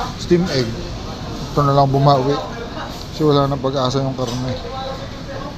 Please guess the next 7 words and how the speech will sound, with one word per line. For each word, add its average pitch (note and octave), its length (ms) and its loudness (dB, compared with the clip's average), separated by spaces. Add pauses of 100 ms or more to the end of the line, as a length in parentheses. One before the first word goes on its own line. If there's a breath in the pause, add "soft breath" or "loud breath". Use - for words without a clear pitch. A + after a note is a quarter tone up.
(1500)
Ito, F#3+ 180 6
kakatapos D#3 640 2
lang D#3 160 2 (800)
kumain D3 400 -2
sa D3 160 -4
Sanggup C#3+ 400 -2
Salamat. C3+ 560 2